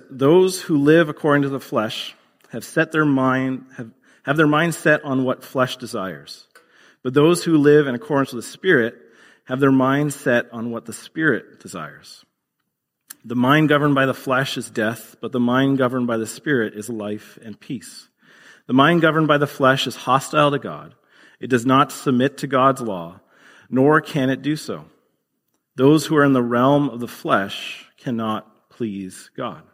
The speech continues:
As he's continuing to draw this contrast of what it means to be in the life with Jesus, the contrast is, what does the life without Jesus look like? Well, you stay in the flesh. The word that gets used is sarx in Greek.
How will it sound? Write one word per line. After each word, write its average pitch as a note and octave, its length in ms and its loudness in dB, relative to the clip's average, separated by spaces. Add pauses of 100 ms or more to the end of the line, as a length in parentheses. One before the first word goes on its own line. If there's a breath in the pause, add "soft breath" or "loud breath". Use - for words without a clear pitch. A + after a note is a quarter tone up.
(1400 soft breath)
As B2+ 140 0
he's C3 180 2
continuing E3+ 600 2
to C3+ 80 -6
draw C#3 300 4
this C3+ 160 0
contrast C#3+ 560 0
of A#2 120 -4
what C#3+ 200 2
it D3 120 -2
means D3 400 2
to C#3 160 -4
be B2 400 0 (100)
in C#3 220 2
the C#3 100 2
life C3 640 0 (240)
with C#3+ 300 0
Jesus, A2+ 640 -2 (280 soft breath)
the B2+ 80 -6
contrast C#3 480 2
is, A#2+ 160 -4
what C3 140 0
does D3+ 120 0
the D#3 100 2
life B2+ 480 0
without C#3 420 0
Jesus F2+ 560 -10 (100)
look G#2+ 180 -16
like? E2 220 -14 (320 loud breath)
Well, C3 100 2
you C3+ 140 4
stay D#3+ 320 4
in C#3 220 0
the C3 80 0
flesh. A#2+ 380 -2
The B2 60 -6
word B2+ 140 -2
that B2+ 60 -4
gets B2+ 180 -2
used B2+ 200 0
is G#2+ 100 -8
sarx - 460 -4
in F#2 120 -16
Greek. F2+ 300 -16